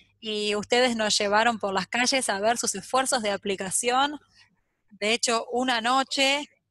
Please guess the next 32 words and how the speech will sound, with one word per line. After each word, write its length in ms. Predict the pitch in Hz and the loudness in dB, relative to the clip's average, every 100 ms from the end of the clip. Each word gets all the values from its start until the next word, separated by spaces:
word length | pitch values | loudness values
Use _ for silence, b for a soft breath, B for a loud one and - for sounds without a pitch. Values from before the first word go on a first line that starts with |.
| _ _ | _ _
para 220 | 202 190 | -2 0
ver 140 | 220 | 0
qué 80 | 240 | -2
sucedía 420 | - - 202 233 | -4 -2 0 0
con 160 | 226 196 | 0 -4
el 60 | 196 | -6
consumo 400 | 202 - 233 208 | -4 -4 -4 -4
de 80 | |
alcohol, 440 | 190 190 277 233 185 | -4 -2 -2 -2 -4
pero 160 | 214 208 | -4 -4
en 80 | 208 | -4
general 680 | - 214 214 269 311 226 B B B | -4 -2 0 2 0 0 B B B
la 100 | 196 | -6
estrategia 540 | 202 208 208 269 226 208 | -2 -2 0 0 0 -4
con 180 | 240 | -2
los 140 | 247 247 | -4 -6
buses 400 | 226 233 - 226 | -6 -4 -2 -4
está 320 | 180 220 220 | -2 -2 -2
muy 280 | 214 254 254 | -2 -4 -4
bien 280 | 226 247 240 | -2 -2 0
desarrollada, 840 | 220 190 180 190 - 311 240 180 | 0 0 -2 -4 -2 0 0 0
con 320 | - 208 226 | -2 -2 0
la 120 | 190 | 0
fase 500 | - 214 - 220 196 | 0 -2 0 -2 -2
educativa 1000 | 190 196 196 190 247 254 254 247 254 262 _ _ b b b _ _ _ _ | -4 -4 -2 -2 0 0 2 2 0 -2 _ _ b b b _ _ _ _
y 480 | 185 190 214 226 220 _ _ | -6 -2 -2 -4 -8 _ _
luego 460 | 185 190 208 233 185 | -8 -4 -2 -2 -2
los 560 | 180 175 180 196 220 | -2 -2 0 0 -2
oficiales 640 | 220 202 196 214 226 226 190 | -4 -6 -4 0 0 0 -2
en 100 | 185 | -2
las 160 | 185 | -4
calles. 640 | - 294 208 180 170 - | 0 0 0 -6 -6 -10